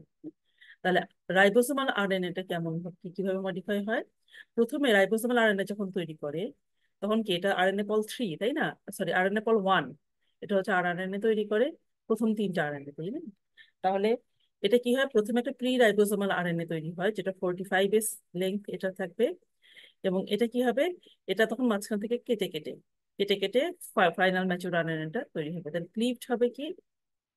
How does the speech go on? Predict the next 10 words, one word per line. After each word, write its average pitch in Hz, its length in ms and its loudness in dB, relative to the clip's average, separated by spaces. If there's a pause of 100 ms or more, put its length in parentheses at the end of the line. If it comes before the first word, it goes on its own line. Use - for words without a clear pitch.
(500)
মাঝখান 180 360 -6
থেকে 202 160 -8
কাটা 214 240 0
হবে, 226 240 2
সেটা 226 200 -4
ক্লিভড। 233 360 -2 (380)
ট্রিম 254 280 2
মানে 254 240 4
ছেঁটে 190 280 -2
ফেলা। 160 240 -2